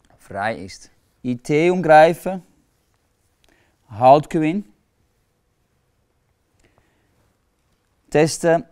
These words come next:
indem ich das I-T-Paket nach Kranial schiebe. Ich kann das I T beispielsweise mobilisieren, indem ich mit einer Schaukelbewegung die Faszie ein bisschen öffne,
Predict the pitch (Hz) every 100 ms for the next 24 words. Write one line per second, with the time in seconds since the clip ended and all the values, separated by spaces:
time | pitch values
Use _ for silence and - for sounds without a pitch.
0 | - 139 117 123 131 120 113 - 117 -
1 | 123 - 143 - 143 135 - _ _ _
2 | - 110 101 - 110 110 110 147 - 165
3 | 147 175 - _ _ _ _ _ _ 135
4 | - 143 139 139 _ _ _ _ 131 -
5 | - 156 - 147 131 127 123 - 127 120
6 | 120 120 120 123 104 98 _ _ _ _
7 | _ _ _ _ - 120 120 113 120 117
8 | 135 135 127 - _ _ _ _ - 113
9 | 123 123 123 127 110 - 113 127 143 127
10 | 123 135 131 135 110 98 _ _ _ _
11 | _ _ _ 120 - 107 104 127 147 139
12 | 139 156 - 143 - 147